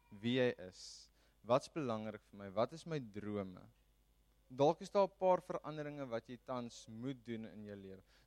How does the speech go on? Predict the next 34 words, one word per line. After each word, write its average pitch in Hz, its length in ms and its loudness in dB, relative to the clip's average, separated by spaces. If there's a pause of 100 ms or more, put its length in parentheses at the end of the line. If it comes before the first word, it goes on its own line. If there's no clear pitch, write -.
Dalk 147 200 -4
is 160 100 -12
daar 151 140 -2
staf 165 420 2
wat 139 140 -12
jy 120 120 -2
wil 113 120 -4
verander. 101 540 -10 (2750)
En 123 80 -10
skryf 180 340 2
dit 190 100 -12
neer 123 200 0
op 110 140 -4
'n 98 80 -16
blad 95 240 -8 (440)
en 113 140 -12
deel 107 180 0
dit 123 140 -6
met 113 160 -18
'n 101 140 -20
vriend. 95 240 -18 (1040)
Gee - 280 0
dit 175 160 -2
vir - 120 -12
iemand. 98 340 -14 (520)
Vra 156 200 0
vir 156 180 -12
iemand, 104 300 -10 (200)
lees 104 400 -6
dit. - 180 -20 (1120)
Dalk 139 240 -2
'n 151 80 -18
beste 127 360 -8
vriend, 123 340 -14